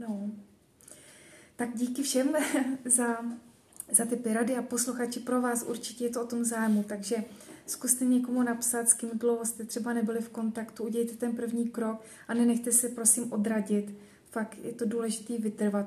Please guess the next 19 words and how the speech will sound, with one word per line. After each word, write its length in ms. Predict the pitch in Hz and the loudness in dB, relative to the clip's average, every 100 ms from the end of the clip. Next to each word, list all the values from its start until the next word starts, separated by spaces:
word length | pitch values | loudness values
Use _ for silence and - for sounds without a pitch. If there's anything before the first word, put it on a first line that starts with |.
| 202 | -4
protože 400 | 214 - 208 220 | -12 -8 -4 -2
rodina 360 | 226 214 240 233 | 0 2 4 4
za 120 | 220 | 0
to 100 | - | -4
určitě 340 | - - - 214 | -6 -6 -4 -2
stojí. 500 | - 214 190 185 - - - - - - - - - - - - - | 2 2 2 0 -6 -18 -20 -20 -20 -20 -20 -20 -20 -20 -20 -12 -2
A 240 | 214 214 | 2 2
teďka 380 | 208 226 - 240 | 0 -4 -2 -2
bychom 300 | 247 262 269 | 0 4 8
se, 160 | - 302 | 8 8
eh, 260 | 302 233 233 233 240 | 4 2 0 -2 -2
přetočili, 800 | - 254 254 247 269 269 285 302 | -2 -2 -2 -4 -2 0 0 -2
eh, 60 | - 220 220 214 233 247 - | -2 -2 -2 -2 -4 -8 -2
ke 120 | 254 | 2
starší 460 | - 240 240 285 254 | 2 0 -4 -2 0
generaci 760 | 240 214 202 196 196 254 311 381 - - - - - | 4 4 4 0 0 0 0 -4 -12 -20 -20 -16 -10
a 80 | 208 | -10
to, 420 | - 214 214 | -4 -2 0
eh, 80 | 269 | 0